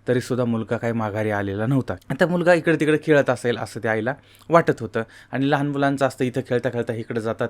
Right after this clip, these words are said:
तिकडे जातात, असं, असं चाललेलं होतं. त्याच्यामुळे मग आईलाही वाटलं इकडे गेला असेल, तिकडे गेला असेल. मग, अ, मुलगा येत नाही, आईनं आवाज दिला, तो आ-, आला नाही. त्याच्यानंतर मग,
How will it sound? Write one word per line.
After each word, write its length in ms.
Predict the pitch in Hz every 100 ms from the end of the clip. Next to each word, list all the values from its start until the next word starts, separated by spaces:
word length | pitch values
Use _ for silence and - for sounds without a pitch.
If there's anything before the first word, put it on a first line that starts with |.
| 113
तिकडे 200 | 113 110
जातात, 260 | 110 123 113
असं, 180 | 120 113
असं 120 | 117
चाललेलं 400 | - 165 143 120
होतं. 220 | 101 98 - - - - -
त्याच्यामुळे 400 | 156 180 175 180
मग 180 | 180 175 - -
आईलाही 300 | - 170 180
वाटलं 280 | 180 160 170
इकडे 240 | 147 156 151
गेला 200 | 147 147
असेल, 220 | 151 143
तिकडे 220 | 143 147
गेला 220 | 139 143
असेल. 200 | 135 147
मग, 160 | 139 143 139 - -
अ, 140 | 127
मुलगा 320 | 127 131 139 147
येत 180 | 143 143
नाही, 160 | 147 139
आईनं 240 | 135 143
आवाज 320 | 135 135 139
दिला, 380 | 131 131 135 135 131
तो 60 | 127
आ-, 140 | 117
आला 260 | 117 123 135
नाही. 180 | 139 139
त्याच्यानंतर 520 | 131 131 127 127 135
मग, 140 | 143